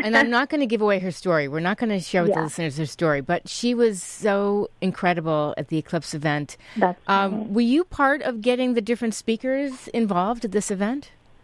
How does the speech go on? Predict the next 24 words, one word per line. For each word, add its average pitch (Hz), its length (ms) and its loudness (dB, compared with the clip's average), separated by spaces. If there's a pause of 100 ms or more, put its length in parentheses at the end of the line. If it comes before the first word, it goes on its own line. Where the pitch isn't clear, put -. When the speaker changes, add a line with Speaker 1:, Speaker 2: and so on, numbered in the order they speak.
(460)
Speaker 2:
Yes. 208 420 10 (340)
Um, 190 500 2 (140)
it, - 260 2 (100)
it 202 200 2
was, 196 500 2
uh, 185 560 0 (400)
it 220 160 6
was 226 220 4 (220)
quite 262 300 4
the 320 100 6
task, 196 440 4 (120)
but 196 280 4
I 196 400 2
wanted 202 400 0
to 233 80 -2
make 214 200 0
sure 202 320 6
that 190 300 4
we 196 400 4
are 190 200 2
highlighting 190 600 2
voices 190 580 4
that 208 180 6
are 208 280 4